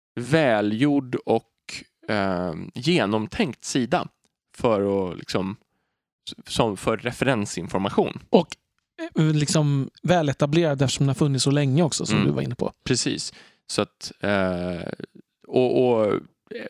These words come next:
Speaker 1: skaparen har ju också sagt det, att han har fått väldigt, väldigt mycket hjälp av Tolkien-communityt, liksom, att folk har mejlat och påtalat saker, eller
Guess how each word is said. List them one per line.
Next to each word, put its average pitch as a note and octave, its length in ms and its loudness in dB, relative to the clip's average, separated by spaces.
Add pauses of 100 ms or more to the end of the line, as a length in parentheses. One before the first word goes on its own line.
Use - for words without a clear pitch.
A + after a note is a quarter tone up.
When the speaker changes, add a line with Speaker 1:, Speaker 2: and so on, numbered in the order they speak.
Speaker 1:
skaparen - 520 2
har C#3 80 2
ju A2+ 60 2
också G#2 220 -2
sagt - 340 -4
det, D#2 80 -2
att - 100 -6
han G2 100 -2
har F2+ 80 -2
fått - 280 -6
väldigt, G2+ 420 -2
väldigt F#2+ 240 -4
mycket F#2+ 300 -8
hjälp C#3 420 -4
av F#2 380 -6 (720)
Tolkien-communityt, A#2 1300 0
liksom, - 220 -8
att - 120 -8
folk - 180 -6
har F#2+ 80 -4
mejlat G2+ 680 -2
och F#2 160 -4 (180)
påtalat G2+ 600 -2
saker, - 400 -4
eller - 400 -8